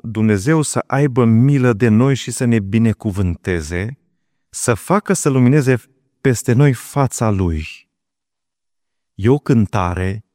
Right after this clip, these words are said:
de la templul din Ierusalim. Evreii, leviții, cântau cântarea aceasta. Evreii ascultau la marile sărbători cântarea aceasta, poate că unii evrei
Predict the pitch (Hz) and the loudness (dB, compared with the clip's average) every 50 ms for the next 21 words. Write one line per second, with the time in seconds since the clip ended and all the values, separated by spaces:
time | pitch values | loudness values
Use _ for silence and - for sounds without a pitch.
0 | _ _ _ _ 101 104 95 90 87 - _ - 147 143 135 - - 85 80 87 | _ _ _ _ -8 -6 -4 -6 -6 -8 _ -6 -4 -4 -4 -4 -4 -4 -2 -4
1 | 78 80 82 85 90 87 - - 95 104 107 90 - 120 - _ _ _ _ _ | -4 -4 -4 -4 -4 -6 -6 -6 -6 -6 -6 -8 -12 -14 -18 _ _ _ _ _
2 | _ _ _ _ _ _ _ _ _ _ _ _ _ _ - 120 113 92 80 95 | _ _ _ _ _ _ _ _ _ _ _ _ _ _ 0 0 0 0 0 -2
3 | 95 92 92 101 110 120 - _ - 120 120 135 147 123 104 120 95 - - - | -2 -2 0 -2 -4 -6 -8 _ 0 2 4 4 4 4 2 0 -2 -2 -2 0
4 | 101 101 113 120 - _ - - 107 95 80 - 113 123 131 135 - - _ - | 0 0 0 0 -4 _ -2 0 0 0 0 -2 -2 -2 -2 -2 -4 -8 _ -8
5 | 104 82 76 - 82 80 90 101 95 - - 123 135 - - 123 110 - - _ | -8 -8 -6 -6 -6 -6 -4 -6 -6 -8 -8 -10 -10 -10 -12 -14 -14 -14 -18 _
6 | _ _ _ - - - _ 127 120 117 98 87 107 120 131 139 - - - 135 | _ _ _ -20 -20 -10 _ -2 0 0 0 0 0 2 2 2 0 -2 -4 -6
7 | 107 - - - - - 104 98 87 - - 123 123 135 131 135 135 127 117 101 | -6 -6 -10 -12 -6 -4 -4 -4 -4 -4 -2 0 0 0 0 0 0 0 0 0
8 | 101 110 131 143 143 135 139 139 120 - 135 123 117 104 110 101 - 120 117 117 | 0 0 0 0 0 -2 -2 -4 -4 -4 -6 -6 -4 -4 -4 -6 -6 -8 -10 -10
9 | - - _ _ _ _ _ _ _ - - 104 92 87 - 123 120 120 120 113 | -10 -14 _ _ _ _ _ _ _ -10 -8 -8 -8 -6 -6 -8 -6 -6 -8 -6
10 | - 131 127 - - 120 104 - _ _ 101 107 117 - 131 123 - - 123 127 | -6 -6 -6 -4 -4 -4 -6 -6 _ _ -4 -4 -2 -2 -4 -8 -8 -8 -8 -6
11 | 131 131 120 107 120 131 127 | -6 -6 -6 -6 -6 -6 -8